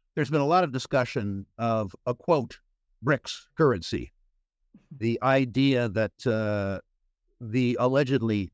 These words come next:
non-aligned countries in the world, I, I think it's difficult to call Russia and China non-aligned, but that's a different story, uh, the allegedly non-aligned economies in the world forming a trade bloc outside the G seven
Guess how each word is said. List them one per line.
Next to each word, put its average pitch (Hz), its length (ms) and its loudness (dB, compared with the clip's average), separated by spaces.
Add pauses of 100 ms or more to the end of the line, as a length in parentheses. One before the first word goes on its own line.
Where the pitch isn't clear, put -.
(120)
non-aligned 113 880 -2
countries 92 380 -2
in 92 100 -4
the 87 60 -4
world, 98 340 -4
I, 110 160 -6
I - 60 -2
think 113 140 2
it's 95 100 -4
difficult 107 460 0
to 98 60 -4
call 101 320 -2 (880)
Russia 107 200 -2
and 95 100 0
China 107 220 2
non-aligned, 95 520 -2
but 110 80 -2
that's 110 160 -4
a 101 40 -12
different 92 320 -4
story, 92 320 0 (580)
uh, 117 420 -2 (120)
the 127 160 -2
allegedly 139 440 0
non-aligned 113 600 -2
economies 104 520 -4
in 104 80 -2
the 98 80 -2
world 107 280 -2
forming 123 340 -2
a 101 40 -6
trade 131 300 -2
bloc 98 360 -2
outside 120 800 -2
the 113 80 -8
G 110 220 -4
seven 98 480 -4